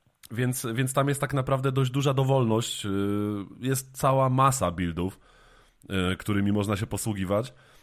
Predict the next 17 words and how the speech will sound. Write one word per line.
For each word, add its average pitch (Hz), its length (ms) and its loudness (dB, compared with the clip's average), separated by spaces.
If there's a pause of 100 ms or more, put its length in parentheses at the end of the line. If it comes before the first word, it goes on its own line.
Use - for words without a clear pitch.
Ja 117 100 2
na 143 100 4
przykład 139 200 0
przy 139 140 -4
drugim 139 280 2
podejściu 131 420 2
teraz 120 380 0
zacząłem 123 400 0
grać 123 300 0
samurajem, 127 520 2
który 107 760 2 (600)
bardziej 117 320 0
się 127 120 0
opierał 123 320 2
na 117 120 2
zręczności, 120 800 -2 (800)
a 120 440 2